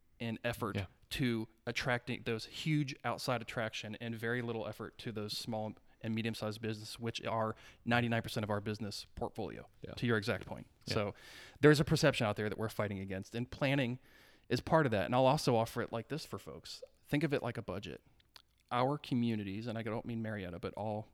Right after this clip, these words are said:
Speaker 1: small communities, we have limited resources. We have limited personnel. We have limited time. We can't do everything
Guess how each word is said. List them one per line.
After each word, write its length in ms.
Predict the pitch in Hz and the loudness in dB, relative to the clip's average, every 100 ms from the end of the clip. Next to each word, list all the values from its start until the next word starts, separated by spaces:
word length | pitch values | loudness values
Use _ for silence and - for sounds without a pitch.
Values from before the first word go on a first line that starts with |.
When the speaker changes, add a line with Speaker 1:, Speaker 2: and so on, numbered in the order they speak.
| - | -12
Speaker 1:
small 300 | - 104 - | -8 -6 -6
communities, 480 | - 95 90 104 | -6 -8 -8 -6
we 60 | 117 | -4
have 120 | 113 | -2
limited 360 | 104 110 104 90 | -2 -6 -6 -6
resources. 560 | 80 - - - - - _ _ _ _ _ | -6 -8 -12 -12 -14 -18 _ _ _ _ _
We 120 | 104 | -2
have 120 | 104 101 | -2 -2
limited 480 | 107 110 - 104 | -2 -2 -4 -6
personnel. 560 | - 85 - 101 76 - - _ | -6 -8 -6 -8 -10 -14 -20 _
We 120 | 98 | -10
have 160 | 98 92 | -8 -6
limited 360 | 98 101 107 | -8 -6 -10
time. 300 | - 69 65 - - - - - - _ _ _ - | -8 -8 -8 -12 -20 -20 -20 -20 -20 _ _ _ -2
We 160 | 113 | -2
can't 340 | 135 156 147 127 | 0 2 0 0
do 220 | 123 113 | 0 0
everything 500 | 101 87 - 50 | -2 -6 -10 -12